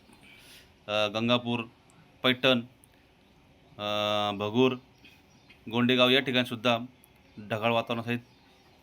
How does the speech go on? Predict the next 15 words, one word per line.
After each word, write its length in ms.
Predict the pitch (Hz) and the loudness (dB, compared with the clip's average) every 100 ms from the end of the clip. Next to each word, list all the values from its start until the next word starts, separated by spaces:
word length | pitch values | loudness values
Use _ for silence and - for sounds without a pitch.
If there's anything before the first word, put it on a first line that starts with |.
| _ - | _ -14
अ, 80 | 104 | -10
पाऊस 260 | 98 117 117 | -6 -6 -4
पडण्याची 300 | 117 107 - | -6 -8 -6
दाट 180 | 113 110 | -4 -4
शक्यता 400 | 107 98 104 107 | -8 -10 -4 -2
आहे. 140 | 107 104 | -2 -6
तसेच 320 | 117 131 123 | -6 -6 -8
पाथर्डी, 500 | - 117 - 117 131 | -6 -6 -4 -4 -4
अहमदनगर, 500 | 127 113 113 117 117 113 | -4 -6 -6 -4 -6 -4
खाडा 200 | 110 110 | -4 -2
या 120 | 113 | -2
ठिकाणी 360 | 113 110 113 113 - - 113 | -4 -6 -8 -8 -12 -20 -10
मध्यम 300 | 117 131 143 | -6 -4 -4
स्वरूपाचा 360 | 123 117 117 | -4 -4 -6
पाऊस 240 | 113 117 | -6 -8